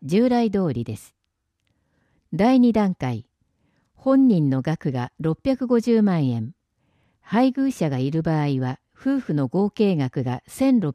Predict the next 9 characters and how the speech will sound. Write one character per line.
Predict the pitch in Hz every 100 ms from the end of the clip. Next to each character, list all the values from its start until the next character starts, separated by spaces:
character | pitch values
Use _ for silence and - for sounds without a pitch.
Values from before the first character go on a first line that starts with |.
| -
百 | 131 143
五 | 135 143
十 | 233 233
万 | 208 180 143
円。 | 123 110 151 _ _ _ _ _ _ _ _ _ _ _ _ -
第 | 180 262
三 | - 254 233
段 | 226 208
階、 | - 127 120